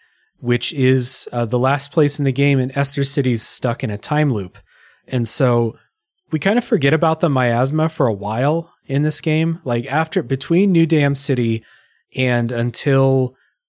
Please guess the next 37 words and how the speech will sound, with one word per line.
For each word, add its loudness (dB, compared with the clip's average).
the 0
end, -2
basically, -4
there's -2
no 4
mention 0
of -4
it -8
because -6
now 2
we're 2
doing 0
this -4
time -2
loop -8
plot. -10
And -2
the 0
time 0
loop 0
is -2
fine. -2
Like, -8
I, -6
I -2
don't 0
really 2
mind 0
it. 4
It -4
seemed 0
like 0
it -2
came -2
out 0
of -4
nowhere. -2